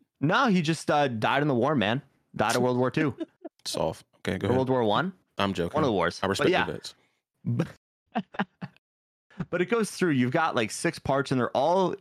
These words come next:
Speaker 1: incredibly different. The characters are all different,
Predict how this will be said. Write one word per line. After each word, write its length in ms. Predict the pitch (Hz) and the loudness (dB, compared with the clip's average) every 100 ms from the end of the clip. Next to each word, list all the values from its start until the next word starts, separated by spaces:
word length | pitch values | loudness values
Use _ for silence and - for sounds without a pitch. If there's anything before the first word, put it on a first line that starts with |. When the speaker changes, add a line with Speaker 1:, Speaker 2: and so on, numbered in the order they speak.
| - | -4
Speaker 1:
incredibly 500 | 123 - 139 127 107 | -2 0 0 0 -2
different. 480 | - 104 - 113 | -2 -2 0 -2
The 80 | 87 | -2
characters 520 | - 120 120 120 127 | -2 0 0 0 0
are 80 | 123 | 2
all 120 | 117 113 | 2 2
different, 500 | 113 107 113 107 | 0 0 0 -2